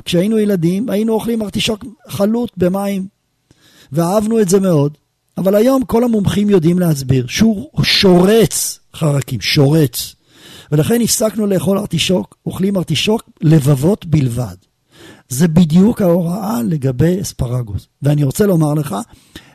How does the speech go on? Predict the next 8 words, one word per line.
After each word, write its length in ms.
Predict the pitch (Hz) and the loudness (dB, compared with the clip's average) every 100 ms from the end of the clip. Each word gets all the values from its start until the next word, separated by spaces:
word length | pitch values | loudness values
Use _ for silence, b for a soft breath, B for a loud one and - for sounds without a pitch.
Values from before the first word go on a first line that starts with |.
| _ | _
אין 180 | 175 240 | 0 2
היום 220 | 269 247 214 | 4 4 2
אספרגוס 600 | - - 151 180 196 170 | 0 0 0 0 0 0
בגידול 460 | 151 135 143 180 | 0 2 4 4
מיוחד. 380 | 185 151 127 151 139 | 4 4 2 -2 0
יש 280 | 214 - | 0 0
משהו 420 | 170 208 - 190 - | -2 -2 -2 -4 -6
אחד 260 | 143 143 | -6 -4